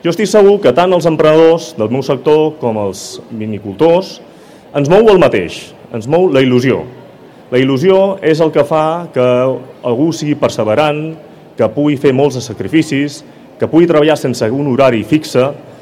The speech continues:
que estigui tot el dia treballant amb la visió de crear un producte que el mercat ac-, accepti i que ens do-, ajudi a donar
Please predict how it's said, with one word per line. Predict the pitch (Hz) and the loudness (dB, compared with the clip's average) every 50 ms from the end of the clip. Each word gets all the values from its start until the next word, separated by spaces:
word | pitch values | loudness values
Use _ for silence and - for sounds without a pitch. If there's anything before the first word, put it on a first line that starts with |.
| - - - - - | -20 -20 -20 -10 -6
que | - 208 | -6 -6
estigui | - - 175 175 170 170 | -4 -2 -2 0 0 0
tot | - 185 190 185 170 | 0 0 0 0 0
el | 170 165 | 0 0
dia | 175 175 170 170 | 0 0 0 -2
treballant | 170 170 165 170 170 175 175 175 185 185 180 - - - - - - | -2 -4 -4 -4 -4 -4 -4 -6 -6 -8 -10 -14 -20 -20 -18 -8 -2
amb | 135 143 151 160 165 170 180 180 175 170 - - - - - | 0 2 2 2 2 0 -2 -4 -6 -8 -14 -18 -20 -10 -2
la | 139 135 131 127 | 0 0 2 2
visió | 123 117 147 160 160 165 160 165 170 | 2 2 2 2 2 2 2 2 2
de | 135 127 117 | 0 0 0
crear | - 123 127 139 151 | 0 -2 -2 0 -2
un | 160 160 151 | -2 -4 -4
producte | - 143 156 156 156 156 156 156 156 160 160 156 | 0 2 4 4 4 2 0 0 0 0 -2 -2
que | - 135 | -2 -2
el | 123 120 | 0 0
mercat | 117 110 - 151 151 - 135 | -2 -2 0 -2 0 0 -2
ac-, | 120 - - 160 | -4 -4 -6 -8
accepti | - 120 - 151 135 - - - - - - - - - - - - - - - - - - - - - - - - | -8 -2 0 0 0 0 -2 -12 -14 -16 -16 -20 -20 -20 -20 -20 -20 -20 -20 -20 -20 -20 -20 -20 -20 -20 -14 -6 0
i | 127 151 170 170 170 | 2 2 2 2 2
que | 160 135 | 2 0
ens | 135 120 139 | 2 2 0
do-, | 175 175 - - - | 0 -2 -4 -6 -4
ajudi | 147 143 151 147 165 175 175 175 175 180 - | -2 0 0 0 0 0 0 2 2 2 0
a | 127 123 | 0 0
donar | 135 135 147 151 160 | 0 0 0 0 0